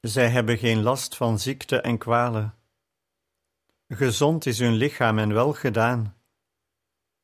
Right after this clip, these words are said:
Zij hebben geen zorgen als andere mensen. In menselijk lijden delen zij niet.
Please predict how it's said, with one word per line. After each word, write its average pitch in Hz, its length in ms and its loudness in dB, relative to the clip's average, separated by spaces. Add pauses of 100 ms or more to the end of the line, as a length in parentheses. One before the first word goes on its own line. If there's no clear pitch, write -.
(500)
Zij 113 280 0
hebben 110 280 0
geen 110 240 0
zorgen 131 480 0
als 113 340 -2
andere 139 380 0
mensen. 110 640 -2 (1300)
In 127 220 0
menselijk 131 520 0
lijden 127 400 2
delen 143 320 2
zij 113 240 2
niet. 107 380 -2